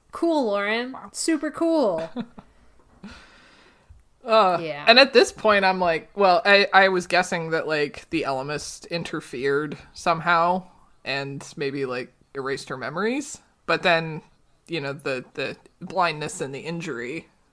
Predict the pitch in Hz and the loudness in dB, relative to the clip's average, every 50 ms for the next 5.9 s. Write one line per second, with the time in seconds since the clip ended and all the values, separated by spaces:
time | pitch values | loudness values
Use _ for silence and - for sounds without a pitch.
0 | _ _ - - - 117 107 110 151 160 _ _ _ _ _ _ - 147 165 165 | _ _ -20 -14 -12 -12 -10 -10 -12 -14 _ _ _ _ _ _ -12 -12 -12 -12
1 | 156 139 - 170 151 139 156 - - - - 139 127 - - - - 160 - - | -12 -10 -10 -8 -8 -6 -8 -10 -10 -16 -18 -18 -18 -18 -14 -12 -12 -12 -12 -14
2 | - 151 147 147 156 - _ _ _ - _ _ _ _ - 247 254 254 254 277 | -16 -16 -14 -14 -16 -20 _ _ _ -20 _ _ _ _ 4 6 8 8 8 8
3 | 247 - - 285 285 262 - - - - - - - - 170 151 123 - - - | 6 6 4 2 2 2 2 -4 -14 -12 -10 -10 -8 -8 -10 -10 -10 -14 -12 -12
4 | - - - - - - - - - - 185 - - - - - - - - - | -12 -12 -10 -12 -14 -14 -16 -18 -16 -16 -16 -14 -14 -16 -18 -16 -16 -16 -18 -16
5 | _ - 143 151 160 175 - - - - - - - 80 - 196 240 | _ -10 -10 -8 -8 -10 -12 -14 -16 -16 -16 -16 -18 -14 -14 -14 -14